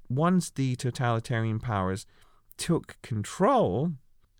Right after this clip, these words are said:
and that their propaganda was nostalgic, psychological, and ideological in their support.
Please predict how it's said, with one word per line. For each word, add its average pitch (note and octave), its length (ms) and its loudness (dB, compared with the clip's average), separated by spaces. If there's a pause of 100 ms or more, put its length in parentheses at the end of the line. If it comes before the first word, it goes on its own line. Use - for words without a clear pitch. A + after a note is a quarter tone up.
(120)
and E3+ 460 4
that D3 260 0
their C#3 320 2
propaganda D3 640 0
was B2 400 0
nostalgic, C#3 1040 0
psychological, C3 1040 0
and G#2+ 200 -2 (180)
ideological B2+ 1120 0 (300)
in G#2+ 280 0
their G#2 220 -2
support. - 460 -8